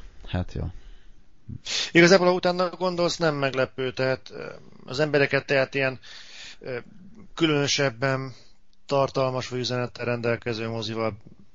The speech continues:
Speaker 2: berángatni a, a, vagy a filmmel berángatni a mozitermekbe gyakorlatilag képtelenség.
Speaker 1: De miért?
Speaker 2: Tehát ez minimum, hát ez minimum űrből érkező robotok. Hát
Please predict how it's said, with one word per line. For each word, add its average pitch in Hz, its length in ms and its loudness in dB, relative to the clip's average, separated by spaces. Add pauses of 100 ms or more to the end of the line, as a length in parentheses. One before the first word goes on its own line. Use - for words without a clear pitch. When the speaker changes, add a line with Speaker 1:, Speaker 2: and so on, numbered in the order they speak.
(580)
Speaker 2:
berángatni 117 520 2
a, 117 140 2 (160)
a, - 400 -4 (100)
vagy 113 140 -2
a 117 80 2
filmmel 117 320 2
berángatni 113 460 2
a 110 40 0
mozitermekbe 113 1000 2 (140)
gyakorlatilag 117 540 0
képtelenség. 104 840 -2 (260)
Speaker 1:
De 120 100 4
miért? 151 220 4
Speaker 2:
Tehát 131 140 6
ez 123 60 2
minimum, 123 460 -6 (260)
hát 131 380 -2
ez 180 240 6
minimum 151 300 0
űrből 120 280 0
érkező 117 500 0
robotok. 147 420 0
Hát 151 180 2